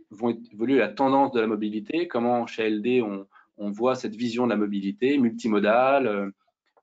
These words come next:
euh, plus uniquement avec une voiture, mais avec, euh, du vélo, une voiture, du crédit mobilité, euh, de manière à, euh, à, à, à changer le client sur comment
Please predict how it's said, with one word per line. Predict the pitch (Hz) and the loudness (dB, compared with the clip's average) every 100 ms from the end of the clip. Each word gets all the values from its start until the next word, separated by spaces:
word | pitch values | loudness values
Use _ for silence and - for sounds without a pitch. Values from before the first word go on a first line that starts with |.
| - | -6
euh, | 98 95 92 92 - | -4 -2 -4 -6 -8
plus | - 127 | -2 0
uniquement | 110 120 113 | 0 -2 -4
avec | 107 | -4
une | 107 | -4
voiture, | 104 101 123 143 | -4 -4 -2 0
mais | 113 | 0
avec, | 98 107 - | 0 0 -2
euh, | 98 | -8
du | 98 | -6
vélo, | 101 92 110 127 120 | -4 0 2 2 2
une | 104 | 0
voiture, | 101 - 131 | -4 -4 -2
du | 104 | -2
crédit | - 123 | -2 0
mobilité, | 113 104 101 104 160 - _ - _ _ | 0 0 0 0 -4 -8 _ -20 _ _
euh, | 101 95 | -4 -4
de | 98 | -2
manière | 110 107 120 117 | -2 0 0 0
à, | 107 101 - | 0 0 -2
euh, | 95 - 95 95 _ _ _ | -4 -6 -10 -12 _ _ _
à, | - 92 - 95 87 | -4 -4 -2 -4 -4
à, | - _ _ _ 101 | -6 _ _ _ -6
à | 104 | -4
changer | - 123 123 117 | 0 2 2 0
le | |
client | - 117 139 | -2 0 0
sur | - - 143 156 - - _ _ _ _ 294 - | 0 -2 0 0 -2 -10 _ _ _ _ -10 -2
comment | - 139 156 165 | 2 4 2 0